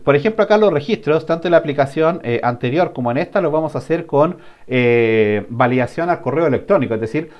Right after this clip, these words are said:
le vamos a enviar un enlace al usuario para que pueda conectarse a nuestra aplicación. Y finalmente, en el último bloque, vamos a hacer un proyectito con, eh, Blazor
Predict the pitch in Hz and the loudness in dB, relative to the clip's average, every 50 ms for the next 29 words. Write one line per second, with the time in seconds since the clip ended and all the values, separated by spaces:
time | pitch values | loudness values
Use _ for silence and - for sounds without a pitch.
0 | - - - 110 123 135 143 151 143 - 127 123 127 151 160 165 151 135 117 120 | -20 -10 -2 4 6 6 6 4 2 -2 -4 -2 2 2 2 2 2 0 0 4
1 | 147 202 208 - - 165 175 165 - 120 127 139 135 - 233 233 160 160 170 240 | 4 4 4 4 0 -2 -2 0 0 2 2 2 0 4 4 4 4 4 2 0
2 | - 131 123 117 117 110 - 143 147 151 147 - 127 117 107 - - 139 139 147 | 0 0 2 0 -2 -2 2 4 4 4 4 2 -2 -4 -6 -2 2 2 2 2
3 | 143 - 156 156 - - 113 110 123 127 123 - - 135 131 - 107 107 101 110 | 0 0 0 0 0 0 -2 -2 -2 -4 -4 -4 0 0 0 0 -2 -4 -6 -6
4 | 107 98 104 98 - 87 80 - - - - - - - - - - - 254 277 | -8 -8 -8 -8 -8 -12 -16 -16 -20 -20 -20 -20 -20 -20 -20 -20 -12 -8 -6 -6
5 | 277 294 285 294 285 285 254 185 151 139 - 170 185 - - 156 156 165 202 247 | -4 -2 0 0 0 2 0 -2 -2 0 0 0 0 2 0 -2 -2 0 -2 -4
6 | 247 - - 233 220 196 180 220 233 196 147 135 165 160 180 202 208 196 196 - | -4 -4 -4 -2 -2 -2 2 2 2 2 2 0 -4 -4 -2 -4 -4 -4 -6 -4
7 | - 196 208 208 196 - 180 165 165 156 156 160 - 202 202 - - 208 208 208 | -4 -4 -4 -4 -6 -4 -4 -2 -2 -2 -4 -4 -8 -8 -6 -2 0 0 0 0
8 | 208 - - 170 170 175 180 185 190 196 196 196 - 131 135 131 131 131 127 127 | -2 -2 0 2 4 4 4 4 2 0 -2 -6 -4 0 2 2 4 4 2 2
9 | 123 147 208 202 175 139 - - 180 185 | 2 6 6 6 6 6 0 -2 -4 -4